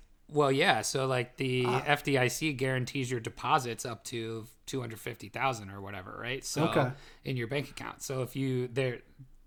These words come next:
Speaker 1: essentially to protect the run on banks that we
Speaker 2: Right.
Speaker 1: saw in, like, the Great Depression, right?
Speaker 2: Right.
Speaker 1: So that's why that's there. That's what the F D I C does.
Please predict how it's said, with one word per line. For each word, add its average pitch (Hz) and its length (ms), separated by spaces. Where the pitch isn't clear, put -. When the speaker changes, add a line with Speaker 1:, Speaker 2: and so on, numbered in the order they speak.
Speaker 1:
essentially 151 400
to - 140
protect - 840
the 120 120
run 131 260
on 113 220
banks 127 480
that 110 200
we 117 100
Speaker 2:
Right. 143 80
Speaker 1:
saw 120 320
in, 113 360
like, 110 220
the 117 80
Great 113 220
Depression, - 460
right? 151 140
Speaker 2:
Right. 139 220
Speaker 1:
So - 140
that's 151 120
why 147 120
that's 123 240
there. 156 200
That's 131 220
what 120 140
the 123 100
F 123 100
D 127 120
I 113 40
C 185 220
does. 131 320